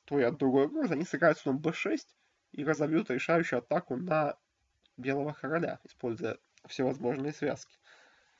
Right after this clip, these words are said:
Совершенно неожиданно сделать ничего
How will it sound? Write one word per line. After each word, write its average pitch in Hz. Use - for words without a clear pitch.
Совершенно 180
неожиданно 170
сделать 165
ничего 123